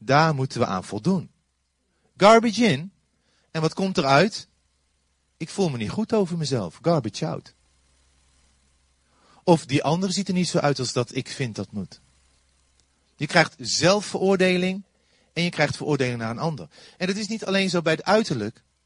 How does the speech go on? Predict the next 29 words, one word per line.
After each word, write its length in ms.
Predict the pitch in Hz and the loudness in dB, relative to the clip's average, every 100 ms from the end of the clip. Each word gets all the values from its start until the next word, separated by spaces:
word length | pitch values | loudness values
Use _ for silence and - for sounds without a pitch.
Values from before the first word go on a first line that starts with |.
| _ _ _ _ - | _ _ _ _ -8
maar 160 | 160 | -2
ook 180 | 190 196 | 2 2
met 140 | 175 175 | 0 0
hoe 100 | 165 | 0
we 60 | |
naar 140 | 160 143 | 0 -2
onszelf 340 | 139 143 143 | -2 -2 0
kijken. 460 | 190 185 - 90 - _ _ _ _ _ _ _ _ _ _ - _ _ _ _ _ _ _ _ | 0 -2 -2 -14 -18 _ _ _ _ _ _ _ _ _ _ -20 _ _ _ _ _ _ _ _
Wat 120 | 147 | 0
ik 80 | 147 | 2
zeg, 300 | - 160 160 | 2 0 0
gev-, 240 | 165 - - | -6 -8 -10
het 180 | 151 143 | -6 -4
gevolg 380 | 143 196 196 147 | -4 -2 -2 -2
is, 160 | 139 | -6
we 160 | 160 165 | -2 -4
voldoen 360 | 160 151 170 196 | -2 0 2 2
niet 320 | 240 - - _ _ _ _ _ _ _ _ _ _ _ | 0 -4 -18 _ _ _ _ _ _ _ _ _ _ _
aan 160 | 139 139 | -2 0
die 100 | 139 | 2
standaard. 640 | - 180 127 82 - - _ _ _ _ _ _ _ _ _ _ _ | 4 4 4 -2 -6 -18 _ _ _ _ _ _ _ _ _ _ _
En 120 | 147 131 | -6 -4
we 80 | |
vinden 300 | 127 185 175 | 2 2 4
onszelf 600 | 143 139 - 123 123 - _ _ _ - | 0 -2 0 0 -2 -6 _ _ _ -4
niet 280 | 165 - | -2 -2
meer 320 | 131 120 117 - _ - | -2 -2 -4 -8 _ -12
acceptabel 720 | 117 - - 147 139 127 113 | -6 -6 0 2 4 0 -4
genoeg. 500 | 135 143 - - | -2 0 -2 -4